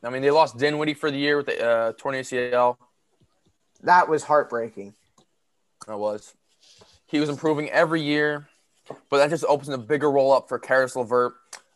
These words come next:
Speaker 1: I think he's a huge impact player for the Nets. So underrated.
Speaker 2: Huge.
Speaker 1: Uh, Kyrie, Kevin Durant's out tonight. Breaking news as of Tim.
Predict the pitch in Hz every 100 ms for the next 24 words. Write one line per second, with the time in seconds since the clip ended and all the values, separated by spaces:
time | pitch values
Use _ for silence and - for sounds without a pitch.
0 | - 120 135 127 120 110 - - 196 196
1 | 156 143 135 135 127 - 135 127 127 123
2 | 123 120 - - 196 170 143 139 123 120
3 | 120 120 _ _ _ _ 160 170 165 131
4 | 113 - _ _ _ _ _ _ _ _
5 | _ _ _ - 104 107 - - 151 151
6 | 143 147 143 135 135 _ _ _ - 208
7 | 214 180 180 180 - 143 - 131 123 123
8 | _ _ - 127 131 123 127 123 107 113
9 | 113 113 107 107 - _ _ _ - 190
10 | 151 135